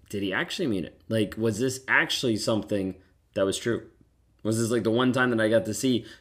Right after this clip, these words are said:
truth come out? Or is it just another tactic to be able to manipulate and control you and to keep you in the fog, the fear, the obligation, the guilt, to keep you stuck longer in a toxic relationship?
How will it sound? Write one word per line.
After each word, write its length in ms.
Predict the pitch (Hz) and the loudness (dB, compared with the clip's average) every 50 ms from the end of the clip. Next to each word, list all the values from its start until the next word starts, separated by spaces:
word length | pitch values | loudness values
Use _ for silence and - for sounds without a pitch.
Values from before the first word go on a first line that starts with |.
| _ | _
truth 400 | - - - 165 160 156 151 - | -8 2 6 6 8 6 6 2
come 180 | - 151 131 127 | -2 0 2 2
out? 300 | 135 120 - - - - _ _ _ _ _ _ _ _ _ _ _ _ _ _ - - | 2 0 -2 -6 -12 -20 _ _ _ _ _ _ _ _ _ _ _ _ _ _ -18 -8
Or 180 | - 110 120 120 | -2 0 2 2
is 120 | 117 107 | 2 0
it 20 | 104 | -2
just 160 | 104 101 - | -4 -4 -2
another 180 | 107 98 92 92 | -2 -2 -2 -4
tactic 540 | - 95 80 78 - - - - - - _ _ _ _ _ - | -4 -6 -8 -10 -10 -14 -18 -20 -20 -20 _ _ _ _ _ -14
to 80 | - - | -4 -2
be 60 | 107 | -2
able 100 | 95 92 | 0 0
to 60 | 92 | 0
manipulate 520 | 104 113 127 127 127 139 127 120 110 - | 2 2 2 2 2 2 2 2 2 -2
and 140 | - 120 110 | -6 -8 -6
control 400 | - 101 87 - - 113 113 113 | -6 -6 -6 -2 0 2 2 4
you 240 | 110 110 110 110 110 - - - - | 4 4 4 2 0 -6 -18 -18 -12
and 100 | - 98 | -8 -6
to 40 | 98 | -6
keep 280 | - - 127 123 104 110 | -4 0 0 0 0 2
you 140 | 120 120 101 | 0 2 2
in 180 | 110 113 113 | 2 2 0
the 100 | 107 98 | 0 -2
fog, 520 | 98 - - 117 107 101 85 69 60 - - _ _ _ _ _ _ - - | -4 -6 -2 0 0 0 0 -4 -8 -14 -20 _ _ _ _ _ _ -12 -12
the 80 | 90 | -10
fear, 360 | - - 101 98 101 101 104 | -6 -4 -2 0 0 0 0
the 160 | 98 92 - 76 | -2 -4 -4 -4
obligation, 540 | 87 95 90 104 98 95 98 95 - - | -4 -4 -2 -2 0 0 0 0 -2 -4
the 80 | 101 90 | -6 -4
guilt, 240 | 85 98 95 92 - | -2 -4 -4 -4 -6
to 60 | - | -10
keep 200 | - - 135 117 | -4 -2 -2 0
you 140 | 120 117 101 | 0 -2 -4
stuck 500 | - - - - 143 123 95 - - - - - - - _ - | -4 -8 -6 -2 -2 -2 -2 -4 -8 -18 -20 -20 -20 -20 _ -6
longer 580 | 98 95 113 127 131 139 110 101 95 87 - - - _ _ - | 0 0 2 2 2 2 0 0 -2 -2 -4 -8 -20 _ _ -6
in 80 | 104 | -4
a 80 | 104 95 | -4 -4
toxic 380 | - 107 101 101 - - - - | -2 -4 -4 -4 -6 -10 -6 -2
relationship? 520 | 98 98 92 - 92 82 - - - | -2 -2 -2 -2 -6 -8 -10 -12 -14